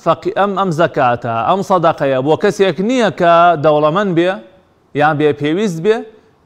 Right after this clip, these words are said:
بۆ کەسێکیش کە، ئە، بەهێز بێ، چوست و چالاک بێ، بتوانێ نانی خۆی، بژێوی خۆی دەربکا. کەسێکە لە شیساغا توانای هەیە، ئیش و کارەکە، ئە، بژێوی ماڵ و مناڵەکەی خۆی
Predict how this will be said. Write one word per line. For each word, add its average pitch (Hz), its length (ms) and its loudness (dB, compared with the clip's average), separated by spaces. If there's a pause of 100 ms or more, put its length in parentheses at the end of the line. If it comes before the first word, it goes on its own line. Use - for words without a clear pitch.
بۆ 151 100 2 (100)
کەسێکیش 202 520 0 (100)
کە، 175 240 4
ئە، - 840 -8 (360)
بەهێز 165 460 2
بێ، 196 200 4
چوست 151 200 -8
و 147 40 -2
چالاک 151 600 2
بێ، 196 180 0
بتوانێ 185 400 0
نانی 175 260 -2
خۆی، 175 160 0
بژێوی 143 340 -2
خۆی 180 180 0
دەربکا. 196 360 -2 (840)
کەسێکە 160 440 0
لە 147 120 0
شیساغا 147 640 0
توانای 143 540 -2
هەیە، 165 240 0
ئیش 147 140 -8
و 156 140 -4
کارەکە، 165 500 2 (680)
ئە، 139 80 2 (560)
بژێوی 147 380 2
ماڵ 180 160 4
و 170 100 -2
مناڵەکەی 143 480 2
خۆی 180 160 2